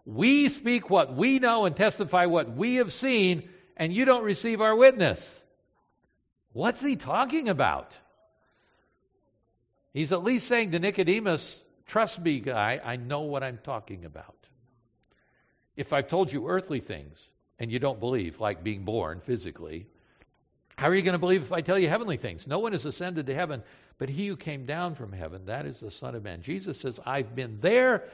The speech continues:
and I am here and I know what I'm talking about." Jesus really pulls a very quiet authority thing here on Nicodemus. He doesn't take a back seat to Nicodemus' scholarship at all.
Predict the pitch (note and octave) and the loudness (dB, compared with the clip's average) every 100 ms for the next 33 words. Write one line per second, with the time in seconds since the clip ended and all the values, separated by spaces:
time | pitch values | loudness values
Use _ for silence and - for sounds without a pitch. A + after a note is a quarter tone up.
0 | - - C#3+ C#3+ D3 B2+ C3 A3+ F3 D3 | -10 -4 -2 -2 -2 -4 0 6 8 8
1 | C3+ - - - A#2 G#2+ G#2+ C3+ C#3 C3+ | 4 -2 -18 -12 -8 -6 -4 -2 -2 -6
2 | G#2+ A#2+ F2 F2+ D#2+ - - - _ _ | -6 -6 -6 -10 -16 -16 -18 -20 _ _
3 | _ _ _ _ _ _ _ _ - E3+ | _ _ _ _ _ _ _ _ -6 0
4 | C4 C4 A#3+ G3+ B3+ C#4+ G#3 - A#3+ C4 | 0 0 -4 -2 0 0 -2 -2 4 6
5 | A3 E3 - - - _ _ D3+ A#2+ F#3+ | 8 6 0 -12 -20 _ _ -2 0 0
6 | C4 G#3+ - A#3 A#3+ A#3+ F#3 - A3+ A#3+ | -2 -4 -2 2 2 2 -2 -4 -2 2
7 | E3 - - F#2 F2 D#2+ - - - G#2 | 2 0 -4 -6 -8 -8 -10 -16 -14 -12
8 | F#2 G2+ G2 F2+ C2+ - _ _ _ _ | -10 -10 -8 -10 -12 -20 _ _ _ _
9 | _ _ _ _ _ _ _ _ _ _ | _ _ _ _ _ _ _ _ _ _
10 | _ _ C3+ G3 G#3 A#3 A#3+ E3+ A3 A3 | _ _ -4 -2 0 0 2 4 4 2
11 | - A3+ G3+ E3+ F3+ D#3+ E3+ F#3 - C#3 | 0 -2 0 0 0 0 0 -2 -4 -6
12 | - D3+ E3 C3+ - A2+ G2+ A2 A2 - | -4 -2 0 0 -4 -8 -4 -2 -2 -4
13 | - _ | -14 _